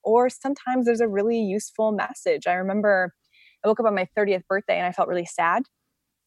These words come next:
And this was confusing 'cause I was like, "Birthday, happy birthday, like, let's celebrate." Um, and instead decided to invite sadness for tea.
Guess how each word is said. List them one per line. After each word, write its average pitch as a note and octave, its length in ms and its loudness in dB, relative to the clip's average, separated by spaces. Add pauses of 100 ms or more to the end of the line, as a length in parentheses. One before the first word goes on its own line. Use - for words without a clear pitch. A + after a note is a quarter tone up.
(440)
And F#3 260 -2
this F3 180 -12
was F#3 120 -6
confusing F3+ 420 -2
'cause G3+ 100 -10
I F3+ 40 -8
was E3+ 100 -8
like, D#3 160 -8
"Birthday, F#3 320 2
happy F3+ 220 0
birthday, F3+ 480 4
like, F3 220 0
let's F3 220 -2
celebrate." F3+ 600 6 (440)
Um, F3 580 4 (260)
and F3+ 640 4 (320)
instead F#3+ 420 6
decided F3+ 500 4
to F3+ 420 4
invite F3 500 4
sadness E3+ 600 0
for - 200 -2
tea. G#3 400 0